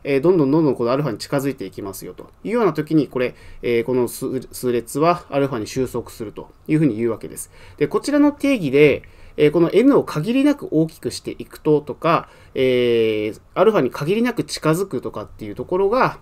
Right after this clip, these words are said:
まあ、ちょっとよく言われるんですが、これ曖昧さが残る部分なんですね。えー、Nを限りなく大きくってどれぐらい大きくしたらいいのとか、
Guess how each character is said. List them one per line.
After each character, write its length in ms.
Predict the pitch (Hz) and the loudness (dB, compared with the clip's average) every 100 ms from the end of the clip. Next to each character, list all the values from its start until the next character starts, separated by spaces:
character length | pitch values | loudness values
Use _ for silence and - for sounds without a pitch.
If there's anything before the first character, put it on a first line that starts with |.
| - | -2
ま 80 | 180 | 0
あ、 40 | |
ち 60 | - | 0
ょ 20 | |
っ 40 | |
と 120 | - 120 | -2 -2
よ 100 | 131 | -2
く 140 | 120 | -2
言 100 | 110 | -2
わ 60 | 120 | -2
れ 100 | 123 | -2
る 100 | 120 | -2
ん 40 | |
で 60 | 101 | -4
す 100 | 156 | -4
が、 80 | 190 | -2
こ 80 | |
れ 80 | 131 | -2
曖 160 | 120 135 | 0 2
昧 160 | 139 | 2
さ 120 | 127 127 | 0 -4
が 100 | 104 | -4
残 240 | 110 160 | -4 -2
る 100 | 120 | -2
部 140 | 98 | -4
分 160 | 92 90 | -8 -10
な 80 | 90 | -14
ん 60 | |
で 60 | - | -14
す 80 | - | -10
ね。 140 | 156 - - - - - | -10 -10 -20 -20 -16 -6
え 60 | |
ー、 160 | 110 - | 0 4
N 160 | 233 180 | 6 6
を 100 | 127 | 6
限 260 | 139 151 | 0 -2
り 80 | 214 | 0
な 140 | 226 | 0
く 80 | - | 2
大 100 | 139 | 0
き 60 | - | -2
く 140 | - | -10
っ 20 | |
て 160 | - 101 | -10 -6
ど 100 | 117 | 0
れ 80 | 160 | 4
ぐ 80 | 170 | 4
ら 60 | |
い 20 | |
大 80 | 165 | 4
き 80 | 156 | 0
く 80 | 123 | -6
し 80 | - | -6
た 80 | |
ら 60 | 101 | -8
い 60 | 98 | -8
い 20 | |
の 100 | 92 | -10
と 120 | - | -8
か、 260 | - 180 | 0 0